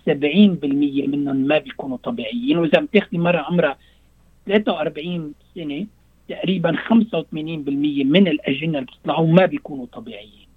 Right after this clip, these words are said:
فنحن ال-، ال-، القصة إنه تفحصي الجنين قبل ما تحطيه. و-، و-، وهلأ أم-، أنا I think إنه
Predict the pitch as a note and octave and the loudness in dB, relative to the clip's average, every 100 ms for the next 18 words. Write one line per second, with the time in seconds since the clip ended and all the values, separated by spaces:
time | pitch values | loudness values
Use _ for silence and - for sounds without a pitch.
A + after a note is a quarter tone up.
0 | _ _ _ _ _ _ _ _ _ - | _ _ _ _ _ _ _ _ _ -16
1 | - E3+ G#3 - D#3+ D#3+ B3 - _ _ | 0 4 4 2 -4 -2 -2 -6 _ _
2 | _ - G#3+ B3+ - _ _ _ _ _ | _ -8 -4 -4 -6 _ _ _ _ _
3 | _ C4+ B3 A3+ - - - G3 - - | _ -8 -6 -6 -10 -6 4 4 4 0
4 | D3+ - - - - E3 C#3 - - _ | -2 -2 -8 -10 -2 0 0 -6 -18 _
5 | - _ C#4 C4 - E3+ D#3 - C#3+ A#2+ | -20 _ -4 -4 -6 -8 -8 -10 -12 -10
6 | C3 C3+ - D3 E3 A3+ B3 - _ _ | -12 -12 -8 -6 0 2 2 0 _ _
7 | _ - F3 E3+ D3 C#3+ - - - _ | _ -6 -4 -4 -6 -10 -14 -20 -20 _
8 | D3+ E3 A#3 - _ _ _ _ _ _ | -10 -6 -6 -8 _ _ _ _ _ _
9 | _ _ _ _ _ F#3 F#3+ - - E3+ | _ _ _ _ _ -4 -4 -6 -8 -8
10 | - - E3+ E3 B3+ A4 - - E3+ E3+ | -8 -4 2 4 4 4 2 0 -4 -4
11 | D#3+ E3 D#3 F3 E3+ D3 C#3+ G3+ G#3 G#3 | -6 -6 -6 -6 -6 -8 -4 0 0 0
12 | - C4 B3 | -10 -12 -12